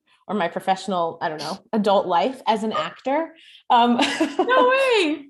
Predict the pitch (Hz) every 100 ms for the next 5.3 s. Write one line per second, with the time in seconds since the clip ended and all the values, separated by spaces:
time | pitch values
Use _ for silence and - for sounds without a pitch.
0 | - 302 330 320 277 240 269 320 - 330
1 | 302 - 269 277 277 _ 202 254 311 339
2 | 285 302 294 311 294 277 269 254 247 240
3 | - 226 220 220 - 220 233 240 240 240
4 | 233 233 247 240 240 240 240 240 196 226
5 | 214 208 202